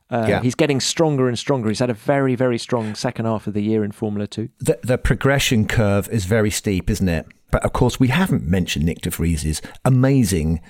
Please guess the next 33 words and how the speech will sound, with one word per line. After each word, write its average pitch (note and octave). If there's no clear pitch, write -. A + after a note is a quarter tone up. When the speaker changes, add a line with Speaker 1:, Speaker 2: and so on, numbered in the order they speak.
Speaker 2:
hurling B2
into A2
the G#2+
limelight, G2+
a -
kind A#2+
of G2
Star G#2
is F#2+
Born G2+
moment, F#2+
uh, G2+
because G#2+
he G#2+
got -
the F#2
phone G#2+
call, F#2+
didn't F#2+
he, F#2+
with, F#2+
uh, F2+
Alex's, A#2+
you G#2+
know, E2+
terrible G2+
shock, -
uh, F2+
appendicitis A#2
thing. -
And, A#2
but -
Nick C#3+